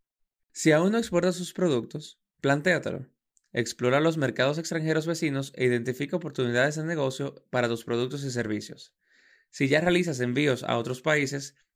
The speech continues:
comprueba que existen mercados potenciales adicionales que muestran una posible demanda de tus productos. Los compradores de hoy en día quieren una empresa que ofrezca productos diversificados.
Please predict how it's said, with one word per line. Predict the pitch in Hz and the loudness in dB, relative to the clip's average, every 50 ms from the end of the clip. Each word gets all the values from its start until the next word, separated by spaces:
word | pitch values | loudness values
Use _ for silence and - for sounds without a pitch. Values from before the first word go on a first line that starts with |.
| - - - | -20 -6 -2
comprueba | 131 123 123 123 139 151 180 190 185 | 0 0 2 4 4 4 4 4 2
que | 165 | 0
existen | 139 - - 156 151 - 170 156 | -4 -4 -6 -4 -2 -2 0 0
mercados | 135 123 - 131 131 147 147 - | -2 -2 0 0 0 0 0 -2
potenciales | 160 151 165 160 160 160 147 147 143 | -4 -4 -4 0 0 0 0 2 2
adicionales | 147 147 143 151 160 156 143 131 127 131 127 | 0 0 0 -2 -2 -2 0 0 0 -2 -2
que | - - 123 | -2 -2 -2
muestran | 120 120 123 143 160 160 - 175 165 147 | -2 0 -2 -2 -2 -2 -2 -4 -2 -2
una | 135 139 151 151 | -2 -2 -4 -4
posible | - 127 - 127 123 131 131 | -4 -4 -2 0 0 2 0
demanda | 131 123 120 120 117 120 | 0 0 0 -2 0 0
de | 117 117 | 0 -2
tus | - 113 - | -2 -6 -4
productos. | - - 117 117 113 - - - - - - _ _ _ _ _ _ _ _ _ _ _ _ _ - | -4 -4 -2 -2 -4 -6 -8 -16 -20 -20 -20 _ _ _ _ _ _ _ _ _ _ _ _ _ -4
Los | 131 123 - | -2 -2 0
compradores | 143 135 139 139 135 135 151 175 196 190 | -2 0 2 4 4 4 4 4 4 4
de | 175 151 | 4 4
hoy | 151 160 170 | 4 4 4
en | 165 147 | 4 4
día | 135 127 120 - | 4 4 4 4
quieren | 143 139 165 170 | 2 2 2 2
una | 165 160 139 | 2 0 -2
empresa | 127 123 131 151 160 190 - | 0 0 -2 0 0 -2 -4
que | 135 | -4
ofrezca | 127 127 131 131 135 - 156 131 | -4 -4 -4 -4 -4 -6 -6 -2
productos | 123 123 123 131 135 - 165 - | 0 0 0 0 0 -2 -4 -4
diversificados. | 135 123 120 117 - - 113 - 127 - - 113 110 110 113 - - - _ | -2 -2 -2 -2 -2 -6 -6 -6 -4 -2 -2 -2 -2 -4 -6 -10 -18 -20 _